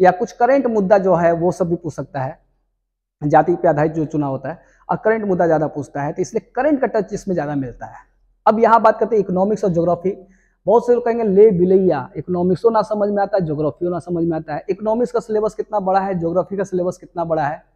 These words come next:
तो भाई इसीलिए तो कहा जाता है कि प्रीवियस क्वेश्चन जरूर देखा कीजिए। देखिए, इकोनॉमिक्स और ज्योग्राफी अगर पूरा मिला दिया जाए तो बहुत सारे लेसन हो जाएंगे, लेकिन इसमें से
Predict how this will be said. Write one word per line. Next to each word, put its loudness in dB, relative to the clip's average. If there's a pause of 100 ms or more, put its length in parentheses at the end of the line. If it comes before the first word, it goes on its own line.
(360)
तो 4
भाई 2
इसीलिए -4
तो -4
कहा 2
जाता 0
है -10
कि -8
प्रीवियस -2
क्वेश्चन -6
जरूर 0
देखा -10
कीजिए। -20 (600)
देखिए, -2
इकोनॉमिक्स -2
और 0
ज्योग्राफी 0 (340)
अगर 0
पूरा 0
मिला 4
दिया 4
जाए 2
तो 0
बहुत -6
सारे 0
लेसन 2
हो 2
जाएंगे, 2
लेकिन 2
इसमें -2
से -4